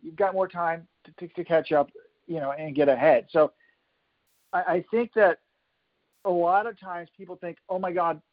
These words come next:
the, the, would this give the underdogs more of a chance?" And in reality, in my mind, I would say more than ninety percent of the time,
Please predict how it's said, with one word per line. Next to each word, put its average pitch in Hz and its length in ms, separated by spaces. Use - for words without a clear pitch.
the, 175 180
the, 175 180
would 185 320
this 185 200
give 185 140
the 180 100
underdogs 170 500
more 180 180
of 156 40
a 139 80
chance?" 196 340
And 180 240
in 196 80
reality, 208 600
in 185 100
my 202 240
mind, 180 400
I 170 40
would 170 180
say 175 200
more 190 260
than 196 120
ninety 180 220
percent 165 280
of 151 60
the 139 120
time, 151 380